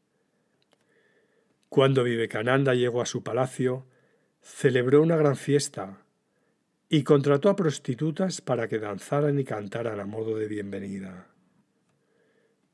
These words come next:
Digo al estilo de los Marajás porque eran gente muy suya.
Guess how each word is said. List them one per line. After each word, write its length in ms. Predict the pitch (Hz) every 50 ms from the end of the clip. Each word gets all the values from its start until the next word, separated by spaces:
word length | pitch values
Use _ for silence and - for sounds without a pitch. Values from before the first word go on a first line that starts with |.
| _ _ _ _ - - -
Digo 400 | - 139 143 143 143 156 156 143
al 100 | 131 123
estilo 400 | 110 - - - 131 135 139 135
de 80 | 131
los 140 | 127 120 123
Marajás 720 | 123 117 113 110 - - - 131 139 135 - - - - _ _ _
porque 280 | - 143 135 135 - 170
eran 140 | 180 185 156
gente 340 | - 160 147 135 - 135
muy 140 | 113 117 107
suya. 400 | - - 120 117 104 101 90 87